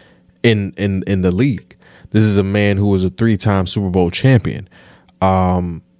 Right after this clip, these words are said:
has over ten thousand yards on his resume, and has a gold jacket and the Hall of Fame. Brandon Marshall, as much as you may call it cloud chasing,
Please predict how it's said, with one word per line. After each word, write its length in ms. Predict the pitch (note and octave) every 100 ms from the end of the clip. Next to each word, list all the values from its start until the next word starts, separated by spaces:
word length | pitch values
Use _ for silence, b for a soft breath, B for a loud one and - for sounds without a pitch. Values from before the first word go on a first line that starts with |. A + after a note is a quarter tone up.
| - - - - - - - -
has 280 | - A2 G2
over 160 | G2+ F2+
ten 300 | - A2+ G2
thousand 360 | G2+ F#2+ F#2
yards 500 | F#2+ G2+ F#2 F2+ - -
on 160 | G2+ F#2
his 220 | F#2+ F2+
resume, 580 | F#2+ C3 A2 F#2+ F2+ -
and 460 | A2+ C#3 B2+ G2 F#2+
has 300 | A#2 B2 G#2
a 40 |
gold 320 | F#2 A#2+ G#2+
jacket 400 | F#2 A2+ A#2+ G2+
and 240 | D#2+ G2+ F2+
the 60 |
Hall 240 | F2+ G#2 F2+
of 80 |
Fame. 340 | - G#2 F#2 F2
Brandon 280 | G#2 G#2+ G2
Marshall, 360 | G#2+ A2 G2+
as 120 | F2+
much 260 | F#2+ A2+ G#2
as 120 | G2
you 120 | G#2+
may 180 | G#2 F#2+
call 280 | - A2 F#2
it 100 | F2
cloud 260 | A#2 C3 A#2+
chasing, 440 | F#2+ F2 E2+